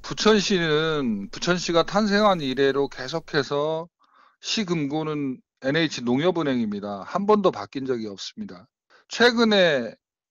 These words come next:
대전시 금고인 하나은행은 축구단에 이백억을 투자했습니다.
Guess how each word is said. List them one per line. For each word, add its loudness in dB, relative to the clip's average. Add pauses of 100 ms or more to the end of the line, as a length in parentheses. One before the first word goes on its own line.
(100)
대전시 4
금고인 -2
하나은행은 2
축구단에 2
이백억을 2
투자했습니다. -6